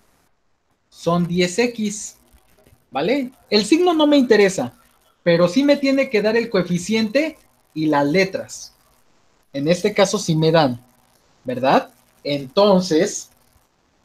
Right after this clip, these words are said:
yo me doy cuenta que esto es un trinomio cuadrado perfecto. En efecto, sí lo es. Entonces, ¿cómo se factoriza un trinomio cuadrado perfecto?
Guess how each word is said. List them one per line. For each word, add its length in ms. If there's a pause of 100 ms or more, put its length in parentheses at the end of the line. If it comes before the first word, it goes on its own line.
(200)
yo 160
me 160
doy 180
cuenta 400
que 100
esto 200
es 100
un 160
trinomio 540
cuadrado 480
perfecto. 720
En 240
efecto, 420
sí 160
lo 180
es. 300 (1120)
Entonces, 960 (600)
¿cómo 280
se 140
factoriza 540
un 100
trinomio 460
cuadrado 420
perfecto? 760